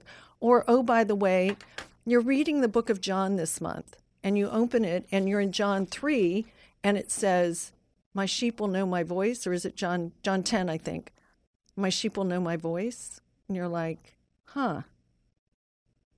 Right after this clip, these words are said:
Wonder how I ended up in a verse that would talk to me like that when I'm wanting to hear God tell me,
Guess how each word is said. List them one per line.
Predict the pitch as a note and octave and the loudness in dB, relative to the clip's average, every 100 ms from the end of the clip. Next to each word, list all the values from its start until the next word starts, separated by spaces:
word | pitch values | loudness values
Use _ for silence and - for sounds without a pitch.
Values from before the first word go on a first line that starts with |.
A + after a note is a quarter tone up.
| _ _ | _ _
Wonder | C#4 D4 | 0 2
how | C#4 B3 | 2 4
I | A3 | 4
ended | A3 G#3+ G#3 | 2 4 6
up | G3 G3+ | 4 4
in | F#3 | 0
a | |
verse | F3 G3+ G3+ | 2 2 2
that | - | -2
would | F#3 E3 | -4 -4
talk | - A3 | -4 -4
to | - | -2
me | A3+ G3+ | -2 2
like | F#3 D#3+ | 0 2
that | F#3+ F#3+ | 2 2
when | F3 | 0
I'm | F3 F3+ | 0 0
wanting | F#3 - | 0 -2
to | F3+ | 0
hear | G3 F#3 | 2 4
God | F#3 E3 | 2 0
tell | - G#3 F#3 | 4 4 6
me, | E3+ D#3+ F3 | 2 -2 -6